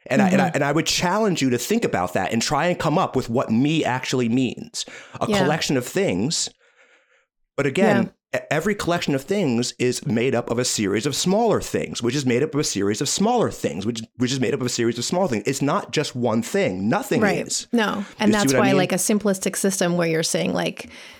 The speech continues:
Speaker 2: if work hard, then achieve great success, it means nothing.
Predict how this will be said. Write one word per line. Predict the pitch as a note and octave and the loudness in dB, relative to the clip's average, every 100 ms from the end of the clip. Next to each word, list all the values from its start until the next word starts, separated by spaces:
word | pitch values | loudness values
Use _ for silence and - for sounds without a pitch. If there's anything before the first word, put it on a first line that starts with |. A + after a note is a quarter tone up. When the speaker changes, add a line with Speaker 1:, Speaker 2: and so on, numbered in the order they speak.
| _ _ _ _ - | _ _ _ _ 0
Speaker 2:
if | A3+ A3 | 0 0
work | G3+ G3 F#3+ | 0 0 0
hard, | - G3 F#3+ F#3+ E3 | 0 2 2 2 2
then | F3+ F3+ F3 F3 | 2 2 2 2
achieve | F3 - F#3 F3+ F3 D#3 | 0 0 2 2 2 0
great | F#3 F3+ F3+ | 0 0 -2
success, | F3 - G#3+ F3+ F3+ - - - - - - _ _ | -4 -2 0 0 0 -2 -6 -14 -20 -20 -20 _ _
it | C#4 G3+ - - G#3 G3+ _ - _ _ _ _ - G#3+ | -4 -4 -4 -4 -2 -4 _ -20 _ _ _ _ -4 0
means | G#3 G3+ | 2 2
nothing. | F#3+ F3+ - - | 0 0 -4 -6